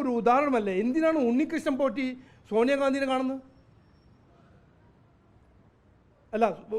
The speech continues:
ഉ-, ഉ-, സോണിയാഗാന്ധിൻ്റെ കോൺസ്റ്റിറ്റ്യുവൻസിൻ്റെ ഒരു വോട്ടറാണോ? ഒരു ഫണ്ട്, ഫണ്ട്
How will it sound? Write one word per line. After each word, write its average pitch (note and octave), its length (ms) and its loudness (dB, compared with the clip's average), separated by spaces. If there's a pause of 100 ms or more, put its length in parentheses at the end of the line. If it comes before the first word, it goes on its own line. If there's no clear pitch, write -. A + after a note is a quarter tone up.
ഉ-, A#3 160 -4
ഉ-, A#3+ 420 -2
സോണിയാഗാന്ധിൻ്റെ C4+ 600 2
കോൺസ്റ്റിറ്റ്യുവൻസിൻ്റെ B3 720 -2
ഒരു A#3 80 -2 (220)
വോട്ടറാണോ? G#3+ 420 0 (1900)
ഒരു G#3 120 -2 (100)
ഫണ്ട്, C#4 260 2 (360)
ഫണ്ട് B3+ 220 2